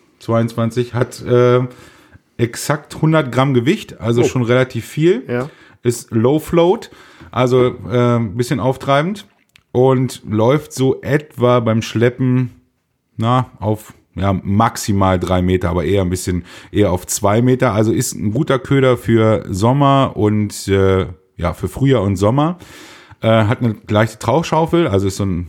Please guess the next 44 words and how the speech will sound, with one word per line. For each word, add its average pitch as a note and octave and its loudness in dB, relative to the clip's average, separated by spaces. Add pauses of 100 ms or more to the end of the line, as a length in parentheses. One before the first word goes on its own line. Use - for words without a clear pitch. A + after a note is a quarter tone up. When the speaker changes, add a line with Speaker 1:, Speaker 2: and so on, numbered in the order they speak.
(120)
Speaker 1:
ist - -12
die F2+ -4
Wobbler, C3+ 0
äh, A2+ 2
das F#2+ -10
Wobbler-Format B2 0
davon. C#3 -2 (420)
Und A#2 2
Benni, B2+ 0
wie C3 2
ich A#2 0
dir A2 -2
hier G#2+ 2
zeigen A#2 0
kann, C3+ -2 (140)
hier D3 -2
hat C3 0
der A#2 0 (280)
hinten, B2 -4 (600)
ja, A2 -2
warte, A2+ -4
jetzt C3 -4
müssen F2+ -4
wir F#2+ -2
ein F#2 -2
bisschen F2 -6
gucken. C3 -2
Speaker 2:
Oh E3+ 4
ja. A#2+ 0 (120)
Speaker 1:
Da A#2 0
überall C#3 0
Speaker 2:
<laughs> - -
Speaker 1:
seine A#2 0
Zähne C3 0
reingehauen. G#2 2
Also B2 0
das C3 0
Speaker 2:
Der C3+ 2
Speaker 1:
war, C3+ 4
Speaker 2:
Beweis, C#3 0
ja. A#2+ -4
Speaker 1:
der B2+ 2
war D3+ 0
schon, D3+ -4